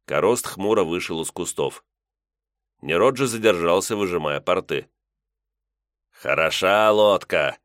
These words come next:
и мачта, и парус есть! Эх, жаль! Слышь, Коростя!" Выбравшись из лодки на мостки, дядька Микул резко понизил голос, а потом и зашептал –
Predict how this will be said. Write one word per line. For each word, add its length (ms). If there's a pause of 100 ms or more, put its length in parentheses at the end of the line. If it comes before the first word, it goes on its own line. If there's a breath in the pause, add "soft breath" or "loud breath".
(240)
и 180
мачта, 640
и 100
парус 580
есть! 480 (340)
Эх, 380
жаль! 580 (500)
Слышь, 600 (160)
Коростя!" 720 (440)
Выбравшись 640
из 140
лодки 300
на 120
мостки, 540 (200)
дядька 400
Микул 420
резко 340
понизил 460
голос, 440 (260)
а 120
потом 360
и 20
зашептал – 720